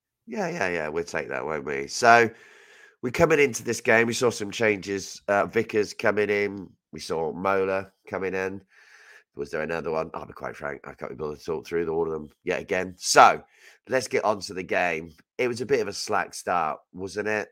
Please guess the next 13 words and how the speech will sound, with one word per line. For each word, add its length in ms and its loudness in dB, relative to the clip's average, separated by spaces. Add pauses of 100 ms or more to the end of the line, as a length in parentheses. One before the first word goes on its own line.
from 220 -8
both 280 -2
teams? 460 -4
It 100 -18
wasn't 320 -14
fantastic. 880 -6 (540)
But, 460 2 (920)
you 120 -4
know, 100 -6
going 300 -2
into 240 -6
this 160 -4
game, 340 2